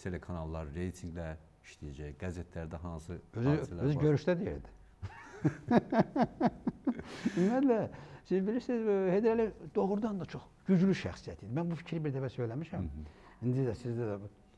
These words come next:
Speaker 2: burada söyləmək istəyirəm. Bunu miqyas siyasi, müstəvi çox geniş idi.
Speaker 1: Hı hı.
Speaker 2: Mən, mən o vaxt Moskvada oxuyordum, tələbə idim. Ee, o vaxt, m,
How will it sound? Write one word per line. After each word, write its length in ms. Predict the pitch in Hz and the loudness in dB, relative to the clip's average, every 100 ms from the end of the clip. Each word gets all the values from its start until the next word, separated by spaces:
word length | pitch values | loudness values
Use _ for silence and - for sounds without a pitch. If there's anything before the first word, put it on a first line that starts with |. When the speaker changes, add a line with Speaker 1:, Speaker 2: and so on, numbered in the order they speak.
| - - | -18 -4
Speaker 2:
burada 220 | 120 123 101 | 0 0 0
söyləmək 440 | 113 107 104 92 | -4 -4 -4 -6
istəyirəm. 400 | - 117 160 160 - - - - - - | -4 -4 -2 -4 -8 -18 -20 -20 -16 -6
Bunu 260 | 139 202 180 - - - | -2 0 -2 -8 -20 -6
miqyas 520 | 139 156 151 175 95 - - - - - _ _ | 2 6 8 8 4 -4 -14 -18 -20 -20 _ _
siyasi, 800 | - - 135 135 127 - 160 131 92 | -20 -10 -6 -6 -6 -6 -4 -4 -6
müstəvi 540 | 101 - - 120 120 123 | -12 -14 -10 -8 -8 -6
çox 220 | - - | -6 -6
geniş 340 | - 92 - - | -8 -10 -10 -14
idi. 260 | - - - - - | -16 -18 -20 -20 -20
Speaker 1:
Hı 140 | - 85 | -12 -8
hı. 180 | 71 69 147 | -8 -2 0
Speaker 2:
Mən, 160 | 156 147 156 | 0 2 0
mən 120 | 180 | 2
o 40 | |
vaxt 100 | 160 151 | 0 0
Moskvada 340 | - 151 151 | 0 -2 0
oxuyordum, 280 | 139 107 156 | -2 -4 -4
tələbə 320 | 151 127 123 104 | -2 -2 -2 -4
idim. 160 | 147 190 - - - - | -6 -8 -14 -20 -20 -14
Ee, 1000 | 143 135 135 127 127 123 123 120 127 135 165 | -6 -4 -2 -4 -6 -8 -8 -10 -12 -10 -4
o 80 | |
vaxt, 160 | 160 147 | -4 -4
m, 640 | 135 139 151 139 139 139 | -12 -10 -6 -6 -6 -8